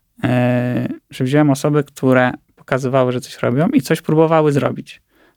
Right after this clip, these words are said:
Że coś próbowały, bo to jest chyba tak naprawdę najważniejsze i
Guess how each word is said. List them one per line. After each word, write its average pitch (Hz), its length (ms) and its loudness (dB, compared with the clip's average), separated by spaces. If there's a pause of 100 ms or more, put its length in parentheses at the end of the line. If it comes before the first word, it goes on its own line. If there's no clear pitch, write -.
(140)
Że 147 60 -8
coś 160 180 -2
próbowały, 139 460 0
bo 127 100 0
to 165 140 0
jest 160 140 0
chyba 143 380 0
tak 143 120 -2
naprawdę 131 420 2
najważniejsze 131 680 0 (140)
i 135 380 6